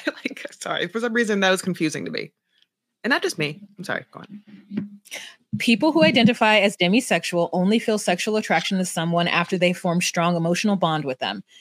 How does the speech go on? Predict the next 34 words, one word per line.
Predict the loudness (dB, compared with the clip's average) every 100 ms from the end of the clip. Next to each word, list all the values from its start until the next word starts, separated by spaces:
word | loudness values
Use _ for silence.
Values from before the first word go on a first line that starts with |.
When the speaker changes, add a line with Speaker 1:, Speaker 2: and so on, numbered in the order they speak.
| -20 -20 _
Speaker 2:
So | 4 6 6
meaning | 6 8 8 6
that | 4 4
they | 2
don't | 2 4 4 2
have | 2 4 2 0
a | -8
primary | 0 2 4 2
sexual | 0 -2 0 -2
attraction | 0 0 0 -2 -2 -4 -8 _ _ _ 2
based | 2 2
on | 0 2
immediate | 4 4 4 4
observable | 2 0 0 0 0 0
characteristics, | 2 0 0 0 -2 -2 -4 -6 _ _
characteristics | 2 2 2 0 0 -4 -2
such | -2 0 0
as | 0 0
appearance | -2 -4 -2 -2 -4
or |
smell. | -8 -8 -8 -10 -16 -20 _ _ _ _ _
Speaker 1:
Yeah. | 0 0 -2 -8 _ _ _ _ _ _ _ _ _ _ _ -2
Do | 2
you | 2
think | 0 -2 0
that, | 2 2 0 -4 -10 _ -2
wh-, | 2 2
what | 4 2 4
makes | 2 2 0
you, | 2 4 2 -2
can | -2 2
you | 4 4
isolate | 2 2 2 4
what | 2 0